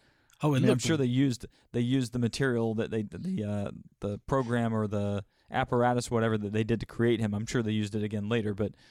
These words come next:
Speaker 2: that was the first time they were able to pull it all together and make this thing, so they put a lot of money into it.
Speaker 1: And, and you could tell because he looked way better than the ship and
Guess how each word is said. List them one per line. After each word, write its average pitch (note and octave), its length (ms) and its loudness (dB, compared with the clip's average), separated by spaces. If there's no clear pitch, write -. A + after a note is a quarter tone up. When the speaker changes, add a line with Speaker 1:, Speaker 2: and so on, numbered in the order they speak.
Speaker 2:
that G#2+ 280 0
was A2+ 140 -4
the A2+ 80 -2
first A2+ 260 -4
time G#2+ 240 0
they G#2+ 100 0
were G2+ 140 -2
able G#2 160 0
to G2 80 -4
pull G#2+ 260 0
it G2 60 2
all G2 160 0
together G2+ 320 -4
and G#2 140 -2
make G#2+ 200 0
this G#2+ 180 -8
thing, G2+ 240 -8
so - 120 -10
they G#2+ 140 -6
put A2+ 200 -8
a A2 60 -4
lot G2 160 -6
of G2 40 -6
money G2+ 240 -6
into G#2 220 -10
it. - 160 -10
Speaker 1:
And, C#3 220 -2
and D#3 140 4
you E3 60 2
could A#2 180 -6
tell C3 240 -2
because A2 380 -6
he C#3+ 240 -2
looked A#2 240 -4
way A#2+ 640 -4
better G#2+ 420 -6
than F#2+ 320 -8
the A2 60 -8
ship - 340 -6
and G2 400 -8